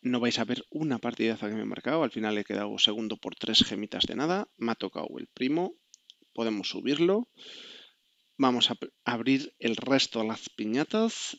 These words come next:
¿vale? Vamos a dar ahí piñatita, que nos da dos mil de monedas, un tiquecito, tres llaves que no sirven ya. Y esto,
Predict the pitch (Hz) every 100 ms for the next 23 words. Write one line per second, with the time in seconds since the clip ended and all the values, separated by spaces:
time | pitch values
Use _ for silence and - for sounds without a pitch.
0 | 131 117 110 135 190 220 - 113 110 110
1 | 113 98 110 107 104 120 - 311 - _
2 | _ _ _ - 160 123 113 165 - 202
3 | 226 - - 120 107 117 107 95 - _
4 | _ _ _ - 123 113 131 139 113 107
5 | - - - 104 107 165 202 233 - -
6 | - 220 180 120 117 - 160 208 214 226
7 | - _ _ _ - 131 113 120 135 147
8 | 123 107 110 110 107 110 120 185 302 _
9 | - - - - - - - - - _
10 | _ 139 151 - 120 - -